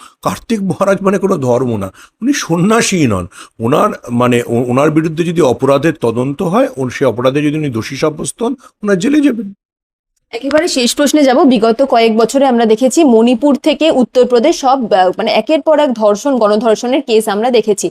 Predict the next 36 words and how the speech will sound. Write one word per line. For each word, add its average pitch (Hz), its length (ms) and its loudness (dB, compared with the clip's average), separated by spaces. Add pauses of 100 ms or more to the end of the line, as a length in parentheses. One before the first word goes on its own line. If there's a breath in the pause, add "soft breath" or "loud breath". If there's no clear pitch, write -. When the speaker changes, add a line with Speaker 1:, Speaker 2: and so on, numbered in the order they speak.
(380 loud breath)
Speaker 2:
কিন্তু 381 340 4
বঙ্গ 262 440 2
বিজেপির 302 460 2
মানুষজন 254 600 2
রাস্তায় 247 500 2
নেমেছে, 240 340 2
অর্থাৎ 214 260 0
সুকান্ত 285 460 -2
মজুমদার 294 420 2
থেকে 294 180 -2
শুভেন্দু 269 400 0
অধিকারীরা 262 420 2
কন্যা 392 480 2
সুরক্ষা 349 440 2
যাত্রার 269 460 0
জন্য 262 340 0
তারা, 254 260 2 (280 loud breath)
আহ, 208 200 4
রাস্তায় 220 420 2
নেমেছেন। 220 480 2
যে 262 220 0
বিজেপি 269 360 0
শাসিত 294 360 -2
রাজ্যে 262 400 2
কন্যাদেরই 262 580 2
কোনো 349 220 0
সুরক্ষা 285 400 -2
নেই, 277 120 0
তারা 277 220 2 (340)
পশ্চিমবঙ্গে 359 600 2
কন্যা 269 320 0
সুরক্ষা 247 320 0
যাত্রা 208 280 -2
করছেন, 214 300 -2
কিভাবে 214 320 0
দেখছেন? - 340 -12